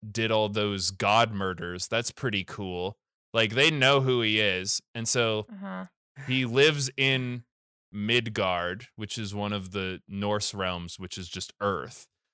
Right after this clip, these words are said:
Speaker 1: So
Speaker 2: Uh-huh.
Speaker 1: in, like, actual Norse mythology, Midgard is, like, all of the planet Earth, but it's kind of implied that
Speaker 2: Yeah.
Speaker 1: Midgard is just, like, the realm that you live in that represents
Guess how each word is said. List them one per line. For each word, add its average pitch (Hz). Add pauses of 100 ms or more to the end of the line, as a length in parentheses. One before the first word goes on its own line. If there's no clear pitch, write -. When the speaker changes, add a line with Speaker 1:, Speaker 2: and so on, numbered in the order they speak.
(120)
Speaker 1:
So 104
Speaker 2:
Uh-huh. 92 (100)
Speaker 1:
in, 139
like, 123
actual 139
Norse 113
mythology, 101
Midgard 98
is, 92
like, 90
all 104
of 92
the 98
planet 98
Earth, 104
but 98
it's 101
kind 123
of 117
implied 107
that 101
Speaker 2:
Yeah. 104
Speaker 1:
Midgard 98
is 92
just, -
like, 92
the 98
realm 101
that 95 (680)
you 101
live 98
in 95 (120)
that 95 (180)
represents 101